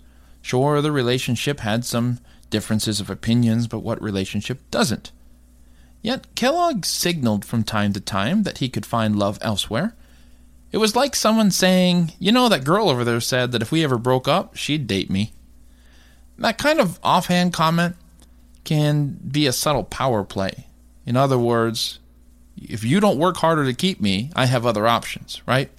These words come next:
So Kellogg dropped just enough of these hints that the church went back and forth between versions of, "Please don't leave me, I'll try harder," and,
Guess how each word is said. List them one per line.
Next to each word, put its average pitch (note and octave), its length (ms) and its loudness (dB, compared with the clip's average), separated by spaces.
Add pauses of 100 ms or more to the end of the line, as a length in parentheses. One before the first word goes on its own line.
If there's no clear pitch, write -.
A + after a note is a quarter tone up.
(680)
So E3 80 -4
Kellogg C#4 520 2
dropped D3 520 2
just G#3 280 2
enough E3 280 0
of F3 60 -2
these F3 180 2
hints F3 320 2
that C#3 160 -6
the C#3 80 -8
church F3 380 -2
went D3+ 160 -2
back C#3+ 240 2
and C3+ 100 -2
forth C#3+ 320 -4
between C3+ 460 -2
versions B2+ 480 2
of, A#2+ 420 0
"Please C#4 240 0
don't G#3+ 180 4
leave F#3+ 220 2
me, G3+ 160 4
I'll F#3 160 2
try F#3 240 2
harder," D#3+ 420 2 (540)
and, C#3+ 560 2